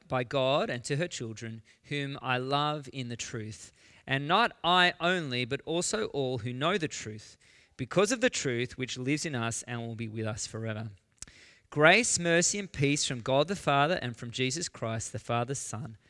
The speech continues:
will be with us in truth and love. It has given me great joy to find some of your children walking in the truth, just as the Father commanded us.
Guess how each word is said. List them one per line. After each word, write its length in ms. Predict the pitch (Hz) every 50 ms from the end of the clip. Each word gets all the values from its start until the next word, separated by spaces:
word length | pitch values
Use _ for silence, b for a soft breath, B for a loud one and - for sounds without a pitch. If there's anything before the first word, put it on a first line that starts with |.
| b b b b b -
will 140 | 123 123
be 120 | 110 131 127
with 200 | 123 175 202 170
us 320 | 120 107 110 113 - -
in 220 | - 127 120 117 107
truth 440 | - - 131 120 120 110 - - -
and 200 | - 117 113 113
love. 360 | 123 120 117 113 107 - - _ _ _ _ _ _ _ - B B B B B B B B B B
It 80 | - 170
has 140 | 190 180 -
given 260 | - 262 277 269 240
me 120 | 220 202
great 420 | 156 123 151 156 170 208 240 - -
joy 320 | - - 240 226 196 151
to 60 | 135
find 280 | - - 151 143 139 131
some 220 | - - 165 165
of 80 | 190 202
your 100 | 226 226
children 480 | 214 - - - 147 135 - 147 143 123
walking 380 | 127 127 127 - - 127 123
in 100 | 123 117
the 80 | 120 120
truth, 480 | - - - 196 175 143 113 - - B B B B B B B
just 380 | - - 175 185 208 190 - -
as 160 | - 160 143
the 100 | - 139
Father 440 | 139 - - 185 175 165 151 120 -
commanded 520 | - - 156 151 175 190 202 180 139 110
us. 380 | 110 104 101 - - - -